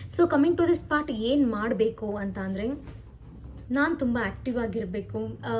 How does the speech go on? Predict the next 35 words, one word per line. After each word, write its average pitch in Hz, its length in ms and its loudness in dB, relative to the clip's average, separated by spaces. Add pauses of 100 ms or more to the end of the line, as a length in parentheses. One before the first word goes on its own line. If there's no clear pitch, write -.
(720)
Instagram-ಅಲ್ಲಿ 226 580 0
ಆಗಿರ್ಬೋದು 214 560 -2
and 208 180 -2
YouTube-ಅಲ್ಲಿ 208 420 -2
ಆಗಿರ್ಬೋದು 202 420 -4
ಅಂತ 202 160 -6
ಅನ್ಕೊಂಡಿದ್ದೀನಿ. 202 580 -4 (400)
ಇನ್ನು 320 240 4
ಕೆಲವೊಂದಷ್ಟು 285 760 2
ವಿಚಾರಗಳನ್ನ 247 640 2
ನಾನು 220 180 -2 (380)
ಹೋಗ್ತಾ 294 360 4
ಹೋಗ್ತಾ 277 300 0
ಶೇರ್ 233 320 -2
ಮಾಡ್ತೀನಿ. 214 500 -4 (340)
And 247 120 2
ಎಲ್ಲನೂ 240 340 2
ಕೂಡ 247 240 0
ನಾನು 247 180 2
ನೋಟ್ 208 240 -2
ಡೌನ್ 247 220 2
ಮಾಡಿಟ್ಟಿದ್ದೀನಿ. 196 600 -4 (320)
And 269 140 2 (100)
ಆ 269 180 -2
ಥಿಂಗ್ಸ್ 320 360 -2
ಎಲ್ಲ 285 160 4
ಆಗ್ತಾ 247 360 -2
ಬರ್ತಾ 220 320 -4
ಇದ್ದಾಗ 196 380 -4
ನಾನು 269 180 0
ನಿಮ್ 220 140 -2
ಹತ್ರ 208 160 -6
ಕೂಡ 226 180 -2
ಶೇರ್ 214 340 -4
ಮಾಡ್ತೀನಿ. 208 480 -4